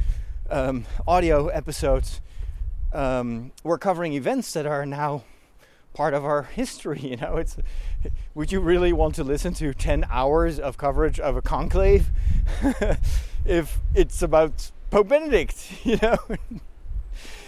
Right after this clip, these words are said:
um, but I'm, I'm still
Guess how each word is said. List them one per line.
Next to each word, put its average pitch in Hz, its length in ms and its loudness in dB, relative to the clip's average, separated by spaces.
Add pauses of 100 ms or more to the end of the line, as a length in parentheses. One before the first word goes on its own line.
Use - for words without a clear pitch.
(300)
um, 269 540 2 (460)
but 233 440 6 (340)
I'm, 240 460 4
I'm 233 200 2
still 320 540 0